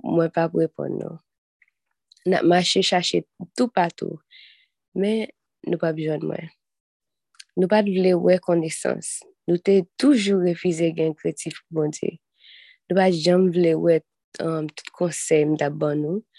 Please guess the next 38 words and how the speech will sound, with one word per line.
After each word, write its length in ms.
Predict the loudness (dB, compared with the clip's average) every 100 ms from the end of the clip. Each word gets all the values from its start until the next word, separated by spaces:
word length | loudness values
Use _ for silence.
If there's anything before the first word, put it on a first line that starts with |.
| -20 -10 -6
Nou 80 | 0
te 140 | 0
toujou 240 | 2 0 2
de 80 | 2 2
refize 420 | -2 -4 -2 -2 -6
koute 320 | -10 -4 -2
m, 140 | 0 0
lè 80 |
m 120 | -2 -4
t 80 | -6
ap 80 | -10
korije 460 | -6 -2 -2 -2 -4
nou. 220 | -6 -8 -14 -20 -20 -20 _
Se 160 | -2 0
pou 140 | 4
nou 100 | 4
rekòlte 480 | 4 4 0 0 -2 -2
sa 160 | -4 -2
nou 160 | -2 -4 -6
te 80 | -8
simen 540 | -8 -8 -8 -8 -10
an. 100 | -14 _ _ _ _ _ _ _ _ -20 _
Se 220 | 0 2 4
pou 160 | 4
nou 160 | 6 6 4
sibi 460 | 0 -2 0 -2 -2
konsekans 720 | -4 -4 -6 -2 -2 -2 -4 -8
vye 240 | -2 -2
konsèy 460 | 0 -2 0 -2 0
nou 80 | -2
t 80 |
ap 160 | -6 -10
swiv 320 | -4 -2 -2
yo. 160 | -6 -10 _ _ _ _ _ _ _ -4
Moun 180 | -2 -2
ki 160 | -2 -2
san 300 | 0 0 2
eksperyans, 880 | 0 -4 -2 -2 0 -2 -4 -6